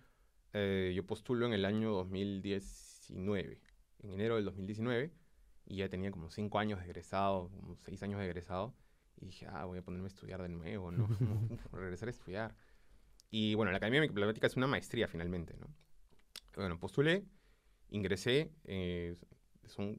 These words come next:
Speaker 1: cupos que son, son, es una educación que paga el Estado finalmente, ¿no? El Estado está invirtiendo en ti de alguna manera para que tú retribuyas
Speaker 2: Después
Speaker 1: con,
Speaker 2: retribuye, sí, claro.
Speaker 1: con tu trabajo
Speaker 2: Ujú.
Speaker 1: por cuarenta años,
Speaker 2: <laughs>
Speaker 1: este, de servicio.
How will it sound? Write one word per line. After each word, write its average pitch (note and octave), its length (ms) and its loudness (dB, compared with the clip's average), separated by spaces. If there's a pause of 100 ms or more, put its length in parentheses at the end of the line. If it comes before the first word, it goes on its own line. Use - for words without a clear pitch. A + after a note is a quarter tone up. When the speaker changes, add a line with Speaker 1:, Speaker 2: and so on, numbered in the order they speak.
(100)
Speaker 1:
cupos A2 320 0
que - 220 -6
son, F#2 180 -6
son, - 260 -10
es F#2+ 120 -6
una A2 140 2
educación A2 340 0
que G#2 100 2
paga A2+ 220 6
el A2 60 6
Estado G#2+ 280 4
finalmente, G#2+ 480 -2
¿no? F2+ 120 -2
El F2+ 80 -2
Estado F#2 220 -2
está G2+ 240 0
invirtiendo G2 440 0
en G#2+ 100 4
ti A#2+ 100 2
de B2 60 2
alguna G#2 180 2
manera G2 300 -2
para F2 180 -4
que F2 100 -8
tú F#2 320 -6 (380)
retribuyas B2+ 460 10
Speaker 2:
Después C#3 80 10
Speaker 1:
con, C3+ 120 10
Speaker 2:
retribuye, B2 300 4
sí, B2 160 0
claro. A#2 160 6
Speaker 1:
con A2+ 100 6
tu A#2+ 100 2
trabajo A2+ 680 10
Speaker 2:
Ujú. F#2 80 -2
Speaker 1:
por G2+ 240 2 (800)
cuarenta A2 280 8
años, D3+ 200 0
Speaker 2:
<laughs> A2+ 640 6
Speaker 1:
este, F#2+ 960 6
de G2 80 0
servicio. C3 560 2